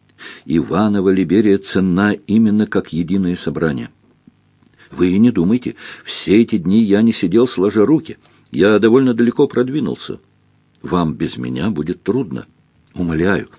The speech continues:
не отлучайте меня от поисков. Я просто умру. Трудно выдержать взгляд человека, который смотрит на тебя с таким страхом и с такой надеждой. Фандорин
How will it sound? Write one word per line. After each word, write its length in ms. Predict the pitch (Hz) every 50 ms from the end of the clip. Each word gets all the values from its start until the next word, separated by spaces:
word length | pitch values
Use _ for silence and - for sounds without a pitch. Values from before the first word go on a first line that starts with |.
| _ _ _ - - - - - -
не 140 | 90 90 101
отлучайте 720 | 104 104 - 95 101 - - - 98 107 113 110 - -
меня 280 | 107 110 98 90 90 92
от 160 | 92 - -
поисков. 680 | - 76 73 67 - - - - - - - - - _ _
Я 160 | - - 101
просто 360 | - - 87 80 - - 113
умру. 360 | 120 135 131 131 151 170 175 170 _ _ _ _ _ _ _ _ _ _ _ _ _ _ _ _ _ _ _ _ _ _ _ _ - - - - - _
Трудно 680 | - 135 135 120 80 - 82 73 69 69 69 65 67 -
выдержать 540 | - 87 82 78 69 76 71 76 76 - 57
взгляд 360 | 62 60 57 76 87 80 -
человека, 540 | - - 76 73 80 82 113 135 - 117 98
который 320 | - - - 87 85 82
смотрит 500 | - - 90 87 85 76 78 76 76 -
на 100 | 78 78
тебя 200 | - - 76 76
с 60 | -
таким 280 | - - - - 78 71
страхом 540 | - - - 92 117 127 - - 113 110 - - - - - -
и 80 | -
с 100 | 82 -
такой 400 | - - - - 98 101 92 82 - - - -
надеждой. 720 | - 73 67 58 60 62 - - - - - - - _ _ _ _ _ _ _ _ _ - - - -
Фандорин 720 | - 82 76 71 64 60 78 76 76 73 69 67 65 64